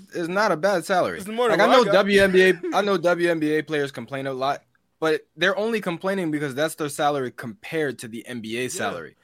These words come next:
Speaker 1: It's not a bad salary at all.
Speaker 2: Kelly Olynyk.
Speaker 1: You can live off of five hundred thousand a year. <laughs>
Speaker 2: Kelly
Speaker 1: For
Speaker 2: Olynyk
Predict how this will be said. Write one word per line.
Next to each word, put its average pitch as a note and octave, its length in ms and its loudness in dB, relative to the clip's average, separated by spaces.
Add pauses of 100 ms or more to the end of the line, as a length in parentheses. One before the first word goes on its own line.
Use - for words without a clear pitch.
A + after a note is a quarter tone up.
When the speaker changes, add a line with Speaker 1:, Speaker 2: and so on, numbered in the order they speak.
(320)
Speaker 1:
It's G3 220 0
not A3 240 4
a D3 80 6
bad C3 400 0
salary B2+ 480 0
at F#2+ 100 -6
all. A#2 80 -2
Speaker 2:
Kelly A3 360 -6
Olynyk. F#3+ 260 -8
Speaker 1:
You G#3+ 100 2
can B3 280 4
live E3 240 6
off D#3 160 4
of C#3 160 -2
five D#3 240 4
hundred C#3+ 280 -4
thousand C3+ 380 -4
a G#2 60 -14
year. G#2 340 -12 (180)
<laughs> - 160 -20
Speaker 2:
Kelly G#3+ 260 -6
Speaker 1:
For A3 80 -6
Speaker 2:
Olynyk F3+ 360 -4